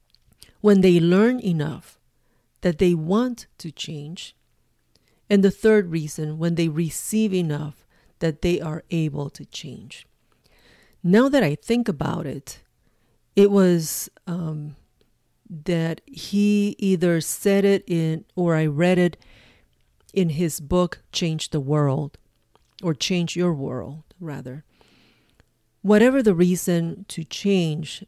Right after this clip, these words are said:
uh, that you may have, you have to be intentional. You have to take inspired action to do things differently. Think of a habit. How do you form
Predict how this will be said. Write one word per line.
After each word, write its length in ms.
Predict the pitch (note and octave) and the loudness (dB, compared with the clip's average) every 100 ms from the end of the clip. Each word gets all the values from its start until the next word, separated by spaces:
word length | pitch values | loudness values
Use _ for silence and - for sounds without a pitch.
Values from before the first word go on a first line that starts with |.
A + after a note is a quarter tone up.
| - | -14
uh, 200 | E3 E3+ | -12 -10
that 140 | D#3 E3 | -6 -4
you 200 | E3+ F3+ | 0 2
may 300 | E3+ F#3+ G3+ | 4 4 2
have, 500 | D#3 D3 D3 D3+ E3 _ _ _ _ _ _ | 0 -4 -4 -6 -8 _ _ _ _ _ _
you 180 | F3 F3 | -4 -4
have 440 | - F3+ F#3+ - | -4 -4 -2 -4
to 100 | - | -8
be 240 | F3+ F3 E3+ | -6 -6 -4
intentional. 760 | D#3+ - F#3 F#3 D#3+ D3+ - - _ _ _ _ _ _ _ _ _ _ _ _ _ _ - | -4 0 0 0 -4 -6 -10 -20 _ _ _ _ _ _ _ _ _ _ _ _ _ _ 0
You 160 | G#3 | 4
have 340 | F3+ G3 A3 A3 | 4 4 2 -2
to 360 | - G3 F#3 F3 _ _ _ _ _ | -4 -2 0 -4 _ _ _ _ _
take 300 | - G#3+ G#3 | 0 2 2
inspired 840 | - F#3 - - G3 G#3 A3+ A3 | 0 0 0 -4 -2 2 2 2
action 540 | F3 D#3 - - D3+ E3 | 0 -4 -8 -10 -10 -10
to 160 | - | -10
do 220 | D3+ G3 | -4 -4
things 460 | F#3+ - F3+ F3 - | -4 -4 -4 -4 -8
differently. 760 | - F3+ - E3 D3+ - - - _ _ _ _ _ _ - | -6 -6 -6 -10 -12 -16 -20 -20 _ _ _ _ _ _ -6
Think 200 | C#4+ D4+ | -4 0
of 100 | C4 | 0
a 60 | |
habit. 640 | F#3 G3 D#3+ - - - _ _ _ _ _ _ _ _ _ _ | 0 -2 -4 -6 -16 -20 _ _ _ _ _ _ _ _ _ _
How 180 | B3 C#4 | 0 2
do 140 | B3+ | 4
you 220 | G3+ B3 | 4 4
form 640 | C4+ - F#3+ E3 D3+ D#3+ | 0 0 2 2 0 -6